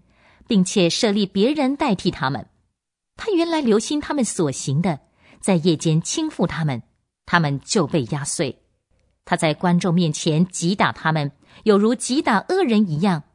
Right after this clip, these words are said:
因为他们偏离正道，不跟从他，也不留心他的一切道路，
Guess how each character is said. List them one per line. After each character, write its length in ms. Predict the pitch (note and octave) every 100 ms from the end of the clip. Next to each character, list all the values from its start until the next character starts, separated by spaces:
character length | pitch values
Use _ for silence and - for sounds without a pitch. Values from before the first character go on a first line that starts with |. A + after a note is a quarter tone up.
| _ _ _ _
因 200 | - F3+
为 140 | F3+ D#3+
他 160 | -
们 140 | E3+ D#3
偏 340 | - G#3 G3
离 140 | F3 F#3
正 240 | D#4+ A3+
道， 220 | G#3+ D#3+
不 180 | - D3+
跟 280 | - D#4 D#4+
从 200 | - C3
他， 340 | - D#3+ C#3+ _ _ _ _ _ -
也 140 | C4
不 100 | E4
留 160 | C4 A#3+
心 240 | - C#4+
他 140 | -
的 80 | B3+
一 180 | F3+ G3+
切 260 | - G4+ A#3
道 220 | A3 D3+
路， 280 | D#3 C3+